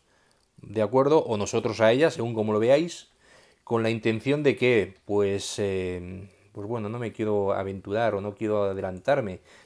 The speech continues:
Ya sabéis que no soy de especular, en este canal no se especula. Ah, pero vamos, eh, hacia arriba no vamos a ir,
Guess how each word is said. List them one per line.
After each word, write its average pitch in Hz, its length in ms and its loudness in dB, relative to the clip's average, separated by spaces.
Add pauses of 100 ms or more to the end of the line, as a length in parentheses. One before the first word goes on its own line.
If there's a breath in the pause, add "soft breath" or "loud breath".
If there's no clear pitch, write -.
Ya 107 160 -4
sabéis 120 320 -2
que 101 160 -6
no 107 200 -4
soy 110 240 -6
de 120 80 -2
especular, 101 560 -2
en 95 80 -4
este 104 180 -10
canal 117 260 -6
no 120 60 -6
se 101 120 -8
especula. 98 500 -2 (500 loud breath)
Ah, 98 920 4
pero 95 140 -4
vamos, 110 380 -2
eh, 90 340 -8 (100)
hacia 117 260 0
arriba 147 200 4
no 131 80 0
vamos 104 220 0
a 95 40 -4
ir, 87 140 -8